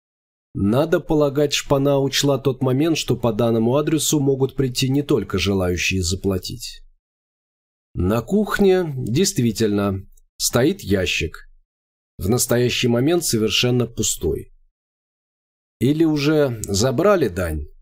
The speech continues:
или никто ничего ещё сюда не клал. Не все же посетители торгаша настолько беспомощны,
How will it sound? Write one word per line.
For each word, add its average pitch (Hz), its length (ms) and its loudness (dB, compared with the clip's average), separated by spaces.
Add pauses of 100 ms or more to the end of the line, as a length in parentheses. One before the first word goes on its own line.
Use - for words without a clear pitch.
(380)
или 190 220 2
никто 160 400 2
ничего 131 480 2
ещё 123 280 -2
сюда 107 320 -2
не 107 120 0
клал. 73 440 -4 (960)
Не 135 160 2
все 190 260 2
же 104 240 -2
посетители 127 680 0
торгаша 117 500 0
настолько 113 500 0
беспомощны, 95 880 -4